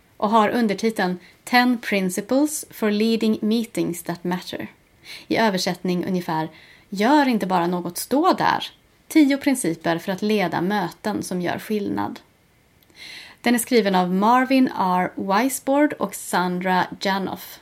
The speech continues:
Åtminstone tror jag att namnen uttalas så. Är du nyfiken på hur Sara jobbar och vill anlita henne så går du lämpligen in på W W W punkt bygga samarbete punkt se.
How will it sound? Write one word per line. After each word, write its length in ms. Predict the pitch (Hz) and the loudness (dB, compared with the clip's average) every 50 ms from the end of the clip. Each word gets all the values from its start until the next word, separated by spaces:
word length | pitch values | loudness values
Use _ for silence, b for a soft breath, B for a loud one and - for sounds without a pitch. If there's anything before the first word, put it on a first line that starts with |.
| _ _ | _ _
Åtminstone 520 | - - 185 - 180 180 - 185 170 170 | -10 -8 -6 -6 -6 -6 -4 -4 -4 -4
tror 240 | 170 - - 170 170 | -4 -6 -6 -6 -4
jag 100 | 165 185 | -4 -6
att 140 | - 185 - | -6 -8 -8
namnen 340 | 202 - 214 208 196 - - | -8 -8 -6 -6 -8 -8 -8
uttalas 640 | - 190 185 - - - - - - - - - - | -10 -12 -10 -12 -12 -12 -12 -12 -14 -14 -14 -14 -14
så. 220 | - - - - - - - _ _ _ _ _ _ B B B B B B B B B B B B B | -12 -12 -12 -12 -14 -16 -20 _ _ _ _ _ _ B B B B B B B B B B B B B
Är 100 | - 262 | -2 2
du 80 | 233 294 | 6 10
nyfiken 560 | 294 311 349 339 294 - - 370 370 392 349 | 10 12 12 12 10 8 4 0 2 4 4
på 160 | - 226 202 | 4 4 4
hur 180 | 202 214 214 202 | 2 2 0 0
Sara 360 | 202 - - 208 202 185 190 | 0 0 2 2 4 4 4
jobbar 520 | 214 285 247 220 220 - 254 285 294 - 220 | 4 4 2 4 6 6 6 6 6 4 2
och 160 | 214 208 202 | 0 2 0
vill 180 | 208 202 202 | 0 0 0
anlita 480 | - 226 247 226 214 262 320 302 - 233 | 0 0 2 2 2 2 0 2 2 0
henne 340 | 202 208 180 175 180 226 277 - | 0 0 -2 -2 -2 -4 -4 -4
så 160 | - - 220 | -4 -4 -2
går 240 | 202 196 185 185 185 | -2 -2 -2 -2 -2
du 260 | 185 185 185 185 - | -2 -2 -2 -2 -2
lämpligen 520 | - 214 240 226 190 185 - 208 196 202 190 | -2 -2 -2 -2 -2 -4 -6 -6 -6 -4 -4
in 180 | 190 185 180 | -4 -6 -6
på 320 | 180 - 170 165 165 175 - - | -6 -6 -4 -4 -4 -6 -8 -8
W 220 | - 202 240 262 277 | -4 -2 0 0 0
W 180 | 240 240 233 | 0 0 0
W 220 | 220 220 214 220 220 - | 0 0 -2 -2 -2 -4
punkt 320 | - 190 185 180 - - | -4 -4 -4 -6 -8 -10
bygga 580 | - 196 208 262 277 240 208 190 185 196 208 208 | -12 -6 -2 -2 -2 -2 -2 0 2 2 2 2
samarbete 920 | - - - 247 233 214 175 170 175 170 175 190 196 190 - - - 180 - - | 0 0 0 2 2 2 0 -2 -2 -2 -2 -2 -2 -2 -4 -6 -8 -8 -8 -10
punkt 260 | - - - - - - 185 | -10 -10 -10 -6 -8 -8 -8
se. 220 | - - - - | -6 -8 -10 -10